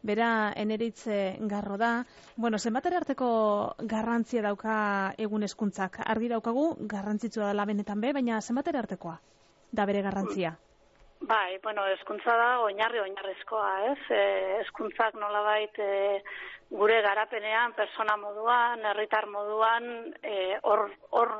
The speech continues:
Speaker 2: oinarritzen da. Eta orduan hezkuntzak, eh, gi-, gure gizarteko,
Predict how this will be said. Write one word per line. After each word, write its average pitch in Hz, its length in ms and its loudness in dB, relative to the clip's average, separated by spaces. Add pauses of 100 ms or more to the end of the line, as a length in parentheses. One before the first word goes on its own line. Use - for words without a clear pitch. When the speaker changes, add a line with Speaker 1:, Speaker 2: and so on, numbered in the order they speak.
Speaker 2:
oinarritzen 214 640 -2
da. 208 160 2 (240)
Eta 202 320 0 (400)
orduan 202 300 2
hezkuntzak, 214 560 -4
eh, 214 300 0
gi-, 214 200 -2
gure 226 200 4
gizarteko, 214 920 0